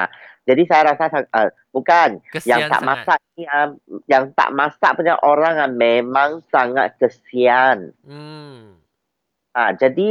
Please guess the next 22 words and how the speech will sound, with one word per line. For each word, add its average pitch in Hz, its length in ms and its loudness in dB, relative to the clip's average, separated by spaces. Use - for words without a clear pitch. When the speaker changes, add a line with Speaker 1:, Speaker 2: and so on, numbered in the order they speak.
Speaker 1:
ah, 165 160 2
jadi 135 240 2
saya 175 280 4
mula, 175 420 0
saya 185 120 0
tak - 160 -2
pernah 151 260 0
guna. 147 500 0
Sini, 233 420 0
sini 185 420 2
ada 156 400 4
beberapa 117 760 0
app - 320 0
lah. 117 420 0
Speaker 2:
Ha. - 300 -14
Speaker 1:
Satu - 240 2
app, - 460 0
ah, 113 260 -2
dia, 151 300 2
dia 135 580 0
Food - 300 0
Panda. 110 640 0